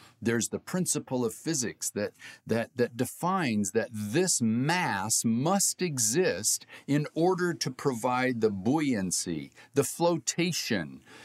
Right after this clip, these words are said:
the stability for the top of the iceberg. Imagine that that iceberg is you. Now,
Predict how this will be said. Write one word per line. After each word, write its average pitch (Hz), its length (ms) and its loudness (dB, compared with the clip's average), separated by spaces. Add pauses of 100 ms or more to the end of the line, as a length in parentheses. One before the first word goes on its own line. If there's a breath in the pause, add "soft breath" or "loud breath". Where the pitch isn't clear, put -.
(120)
the 135 100 2
stability 139 1040 2
for - 160 -2
the 113 100 0
top 101 340 -2
of 113 60 -2
the 120 140 -2
iceberg. 131 560 -6
Imagine 214 480 0
that 139 160 -2
that 104 160 2
iceberg 95 440 -2
is 80 160 -4
you. 76 260 -6 (200)
Now, 92 280 0